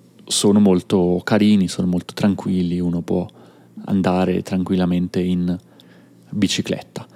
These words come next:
Se chiedo a Google, secondo Google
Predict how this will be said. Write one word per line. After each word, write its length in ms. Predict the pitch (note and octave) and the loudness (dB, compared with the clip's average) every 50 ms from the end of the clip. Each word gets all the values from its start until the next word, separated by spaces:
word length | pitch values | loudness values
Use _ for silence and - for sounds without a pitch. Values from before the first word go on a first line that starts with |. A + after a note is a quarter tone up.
| - - _ _ _ _ _ _ _ _ | -20 -20 _ _ _ _ _ _ _ _
Se 480 | - - - - D#3+ D3 B2+ - - - | -10 -4 2 4 6 6 6 4 0 -4
chiedo 340 | - - C#3+ C3+ A#2 A2+ A2+ | 0 4 4 6 6 6 6
a 100 | A#2+ B2+ | 6 4
Google, 540 | B2+ C3+ D3 D#3+ D3+ C#3+ D3+ D#3+ E3+ F3 - | 6 6 6 6 6 6 6 6 6 6 4
secondo 460 | C#3 - - - - C#3 B2+ B2 B2+ A#2+ | 2 -2 -2 2 2 4 4 4 4 4
Google 640 | B2+ C3+ C3+ C3 B2+ C3+ C#3+ C#3+ C#3+ D3+ D3 - | 4 4 4 4 6 4 4 4 4 2 0 -2